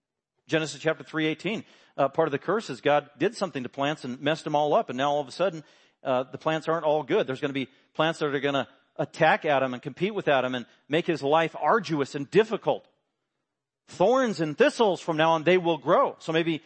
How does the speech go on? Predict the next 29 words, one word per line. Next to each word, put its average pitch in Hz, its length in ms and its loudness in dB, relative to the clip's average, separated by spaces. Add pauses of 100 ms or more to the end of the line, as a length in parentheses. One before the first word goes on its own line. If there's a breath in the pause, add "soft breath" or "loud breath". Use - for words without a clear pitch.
that's 175 160 -2
where 160 120 0
weeds 202 340 -2
came 139 240 -2
from 95 280 -6 (340)
or 151 100 2
began 147 280 0
at 160 100 -2
that 147 180 0
time. 165 280 -2 (1500)
Plants 151 240 -4
can 143 120 -6
be 127 80 -4
bad. 139 300 -2 (2000)
Poison 147 280 -2
oak 165 160 -2
is 120 100 -8
bad. 135 380 0 (1600)
I 131 60 -4
discovered 131 320 -6
that 143 120 0
when 127 100 -6
I 113 60 -6
came 123 220 -8
to 107 140 -4
California 120 600 -6
when 92 120 -10
I 92 80 -6
was 90 160 -14